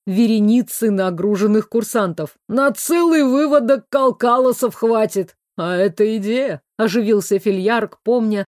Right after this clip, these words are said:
о недавней попытке прорваться к гнёздам. Точнее, тогда они не знали, что там гнёзда. Шли выручать, как всегда, пропавшую Ассару. «Давайте соорудим переноску из сети, пусть заберёт подарки всем родившимся малышам».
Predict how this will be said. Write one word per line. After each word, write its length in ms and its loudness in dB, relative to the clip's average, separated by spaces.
о 100 -2
недавней 640 0
попытке 560 -4
прорваться 720 -2
к 60 -2
гнёздам. 520 -2
Точнее, 680 0
тогда 460 0
они 220 0
не 160 0
знали, 500 -2
что 440 -2
там 420 -2
гнёзда. 720 -2
Шли 480 -2
выручать, 800 -2
как 220 -6
всегда, 480 -4
пропавшую 720 -4
Ассару. 500 -6
«Давайте 680 2
соорудим 720 2
переноску 640 -2
из 180 -2
сети, 400 -4
пусть 380 -6
заберёт 560 0
подарки 560 -4
всем 340 -2
родившимся 720 -4
малышам». 640 -4